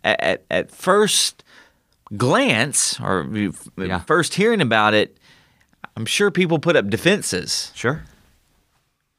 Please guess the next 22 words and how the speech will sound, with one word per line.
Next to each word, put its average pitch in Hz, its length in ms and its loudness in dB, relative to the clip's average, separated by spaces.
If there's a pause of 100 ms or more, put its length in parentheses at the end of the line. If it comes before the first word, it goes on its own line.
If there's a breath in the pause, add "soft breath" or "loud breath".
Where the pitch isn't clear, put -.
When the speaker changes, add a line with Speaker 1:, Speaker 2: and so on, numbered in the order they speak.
(440)
Speaker 1:
But 127 160 2
let, 170 200 2
let's 156 240 0
think 196 220 2
about 95 300 0
this. - 460 -8 (720)
Okay, 113 420 2
so 113 600 2
did 107 180 0
Jesus 135 480 2
die 104 540 2 (360)
for 120 200 0
the 95 80 0
sin 113 320 2
of 101 100 -2
the 104 80 2
world? 82 400 0 (2250)
He 123 120 0
did. 107 380 0 (1120)
Speaker 2:
Yeah. 82 140 -20 (920)
Speaker 1:
But 120 460 2 (460)
does 101 240 2